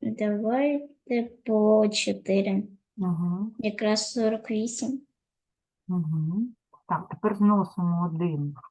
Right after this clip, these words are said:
Speaker 2: Що з одиничкою? Один не ділиться. Що тоді ставимо?
Speaker 1: Е, дев'ять.
Speaker 2: Мгм.
Speaker 1: Буде дванадцять.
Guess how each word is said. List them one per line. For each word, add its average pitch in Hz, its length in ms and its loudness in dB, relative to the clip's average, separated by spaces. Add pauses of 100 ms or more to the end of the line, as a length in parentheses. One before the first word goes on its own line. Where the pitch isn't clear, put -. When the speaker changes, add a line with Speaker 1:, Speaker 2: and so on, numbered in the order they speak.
(160)
Speaker 2:
Що 165 200 -6
з 151 180 -10
одиничкою? 151 760 -8 (880)
Один 180 460 2
не 202 180 4
ділиться. 170 880 -2
Що 214 260 -2
тоді 175 300 -4
ставимо? 147 720 -2 (420)
Speaker 1:
Е, 202 440 4
дев'ять. 202 1000 2 (1500)
Speaker 2:
Мгм. 214 180 4
Speaker 1:
Буде 208 580 2
дванадцять. 214 1500 -2